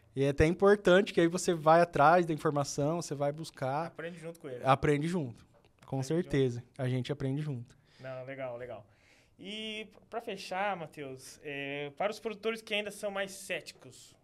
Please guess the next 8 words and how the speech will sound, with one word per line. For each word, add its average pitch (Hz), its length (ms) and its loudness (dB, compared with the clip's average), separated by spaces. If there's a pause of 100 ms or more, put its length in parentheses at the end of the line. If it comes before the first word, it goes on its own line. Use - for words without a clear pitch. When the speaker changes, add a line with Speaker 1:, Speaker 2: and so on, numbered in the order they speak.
(140)
Speaker 2:
em 131 80 -16
relação 143 600 -8
à, 143 60 -8
à 127 380 -6
adoção 135 340 -14
de 139 100 -14
novas 131 280 -12
tecnologias, 127 960 -14